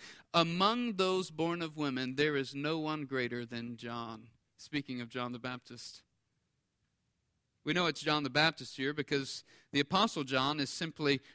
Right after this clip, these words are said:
referred to throughout the Gospel of John as the one whom Jesus loved. And so this John, he's a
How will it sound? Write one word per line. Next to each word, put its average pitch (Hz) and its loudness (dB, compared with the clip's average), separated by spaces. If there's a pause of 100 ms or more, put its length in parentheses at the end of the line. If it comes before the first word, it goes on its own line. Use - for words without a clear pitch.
referred 180 2
to 139 0
throughout 147 2
the 151 0
Gospel 156 -2
of 120 -4
John 135 0
as 131 -4
the 143 0
one 165 0
whom 160 -4
Jesus 147 -8
loved. 143 -2 (1800)
And 135 -12
so 160 0
this 160 0 (100)
John, 143 2
he's 139 0
a 123 0